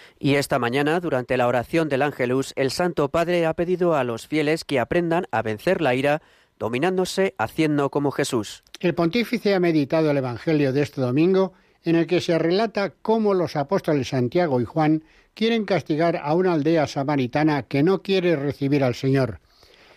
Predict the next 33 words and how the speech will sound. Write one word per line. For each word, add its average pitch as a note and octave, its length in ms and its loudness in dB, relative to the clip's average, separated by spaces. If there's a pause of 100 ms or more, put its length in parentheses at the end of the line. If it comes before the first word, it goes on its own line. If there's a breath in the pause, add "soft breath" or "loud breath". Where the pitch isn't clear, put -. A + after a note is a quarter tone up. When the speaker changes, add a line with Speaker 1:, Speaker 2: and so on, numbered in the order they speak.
(120 soft breath)
Speaker 2:
En F#3 160 2
este A3+ 240 0
sentido, F#3+ 600 0
Francisco E3+ 580 -2
ha E3+ 60 2
destacado D3+ 680 0 (540 soft breath)
que F#3 220 2
esto A3 220 0
también F#3+ 460 2
nos D#3+ 180 0
sucede E3 440 0
a D3+ 40 0
nosotros F3 640 -2
y D3 140 2
surge F#3 360 0
la D#3 140 4
ira F3 240 0
cuando, C3 720 0
al A#2 200 -6
hacer C3+ 280 -2
el D#3 120 2
bien, F3+ 360 0 (400 soft breath)
en C#3 140 0
lugar C#3 320 0
de D#3+ 80 2
acogida D#3+ 480 0
encontramos D#3+ 720 0
una F#3 180 0
puerta C3 340 -2
cerrada. C3 560 -2 (760 soft breath)
Jesús, F3+ 400 0
en A3 140 2
cambio, F#3 500 2